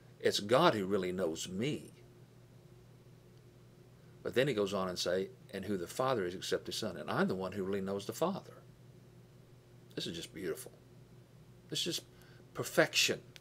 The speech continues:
Uh, what I just say, perfection in, in, in communication of God's theology of himself and the relationship between the Father and the Son. But then it opens up the end of this.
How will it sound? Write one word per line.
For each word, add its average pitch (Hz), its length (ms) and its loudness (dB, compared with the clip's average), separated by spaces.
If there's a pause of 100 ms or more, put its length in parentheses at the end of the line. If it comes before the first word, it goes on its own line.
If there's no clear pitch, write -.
(1400)
Uh, - 100 -20 (140)
what 92 120 -10
I 104 100 -2
just 104 220 0
say, 87 160 2
perfection - 600 0
in, 87 280 -6
in, 90 280 -10
in 92 320 -14
communication 120 840 -2
of - 120 -14
God's 92 380 -2
theology 95 640 -2
of 73 140 -6
himself 87 680 -4
and 69 100 -10 (600)
the 92 80 -6
relationship 98 480 4
between 90 160 -8
the 92 100 -10
Father 90 380 -2
and 80 100 -12
the 80 60 -4
Son. 90 440 -4 (600)
But 101 140 2
then 185 140 6
it 139 100 4
opens 117 300 2
up 113 140 4
the 98 160 -4
end 104 140 -2
of 87 80 -6
this. - 400 -6